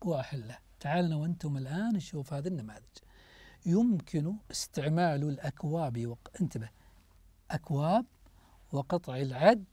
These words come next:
إذا عندك قطع عد، واللوحة الجبرية. طيب خلنا أنا وأنتم نتناقش مع بعض فيها.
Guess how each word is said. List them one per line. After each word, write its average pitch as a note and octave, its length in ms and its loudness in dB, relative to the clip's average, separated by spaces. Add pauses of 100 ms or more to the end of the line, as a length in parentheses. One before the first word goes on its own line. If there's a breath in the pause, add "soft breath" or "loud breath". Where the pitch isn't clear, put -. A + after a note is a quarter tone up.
(220)
إذا - 240 -6
عندك B2 280 -4
قطع C3+ 240 -8
عد، F#3 260 0 (180)
واللوحة F3 520 0
الجبرية. A#2+ 500 -10 (320)
طيب C#4+ 140 -8 (200)
خلنا A#3 240 2
أنا D#3+ 100 -2
وأنتم E3+ 360 -4
نتناقش C#3 500 -8
مع C3+ 80 -6
بعض B2 260 -6
فيها. - 220 -20